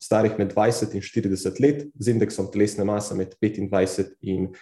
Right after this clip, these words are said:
devetindvajset celih devet, skratka, ta kategorija prekomerne telesne mase, in ki so v povprečju spali šest celih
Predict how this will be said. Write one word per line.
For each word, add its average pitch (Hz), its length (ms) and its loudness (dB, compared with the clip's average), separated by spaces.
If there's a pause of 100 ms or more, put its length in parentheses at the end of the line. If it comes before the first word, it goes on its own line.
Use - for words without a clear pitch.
(220)
devetindvajset 104 640 2
celih 95 240 0
devet, 139 240 4
skratka, - 480 -4
ta - 160 -6
kategorija 104 480 0
prekomerne 101 560 0
telesne 92 400 -4
mase, 127 380 -4 (640)
in 180 400 6
ki 156 160 2
so 131 160 4
v 131 140 6
povprečju 139 400 2
spali 117 420 2
šest 143 460 -2
celih 120 180 -2